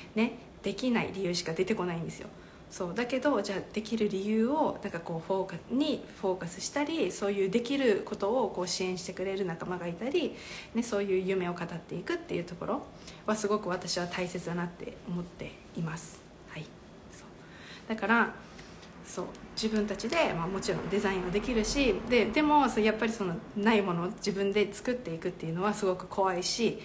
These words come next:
ね、なんかこう、できない理由もたくさん出てくるけど、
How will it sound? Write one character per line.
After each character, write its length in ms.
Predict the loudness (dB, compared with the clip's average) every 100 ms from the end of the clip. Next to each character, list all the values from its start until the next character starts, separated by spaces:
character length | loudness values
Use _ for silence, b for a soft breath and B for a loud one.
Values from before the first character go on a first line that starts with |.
| B B 0
ね、 180 | 0 0 -4
な 80 |
ん 20 | -4
か 120 | -6
こ 160 | -6 -4
う、 40 |
で 100 | 2
き 100 | 2
な 80 | 2
い 80 | 2
理 100 | 2
由 180 | 2
も 200 | 0 -2 -4
た 120 | -8 -6
く 80 |
さ 100 | -2
ん 80 | -2
出 80 | -2
て 100 | -4
く 120 | -6
る 160 | -6 -6 B B B
け 120 | -2 4
ど、 320 | 4 4